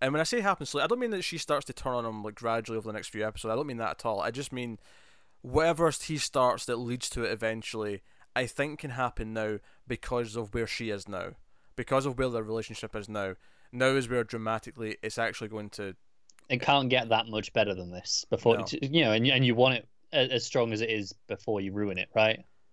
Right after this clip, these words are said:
Speaker 1: I mean, unless they end up getting married and having a kid before it happens, <laughs> but I mean,
Speaker 2: Yeah, I, I think you could go as far as engaged,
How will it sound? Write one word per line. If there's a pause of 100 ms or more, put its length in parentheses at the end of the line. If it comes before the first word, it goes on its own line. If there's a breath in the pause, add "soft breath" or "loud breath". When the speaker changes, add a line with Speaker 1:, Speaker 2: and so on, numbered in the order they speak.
(140)
Speaker 1:
I
mean,
unless
they
end
up
getting
married
and
having
a
kid
before
it
happens,
<laughs>
but
I
mean,
Speaker 2:
Yeah,
I,
I
think
you
could
go
as
far
as
engaged,